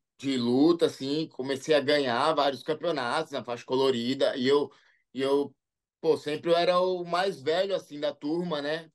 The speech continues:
Porque, pô, eu já peguei a faixa azul com vinte e cinco, e, pô,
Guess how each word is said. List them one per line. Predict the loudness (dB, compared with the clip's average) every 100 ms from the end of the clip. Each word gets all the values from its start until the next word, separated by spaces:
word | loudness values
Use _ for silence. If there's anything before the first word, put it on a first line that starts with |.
| _
Porque, | -8 -4 -4 -4 -8 _ _ _ _ -2
pô, | 2 2
eu | 0
já | -4
peguei | -6 -2 0
a | 0
faixa | -2 -2 -2
azul | -4 -4 -4 -4
com | -8 -10
vinte | -8 -10
e |
cinco, | -10 -8 -6 -6 -6 -4 -4 -4 _ _ _ _
e, | -6 -2 -2 -4 0
pô, | 2 4